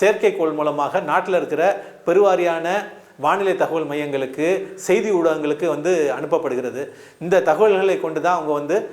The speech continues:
விவசாயிகளுக்கு வந்து, ஆ,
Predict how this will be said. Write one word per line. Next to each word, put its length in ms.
விவசாயிகளுக்கு 500
வந்து, 580
ஆ, 800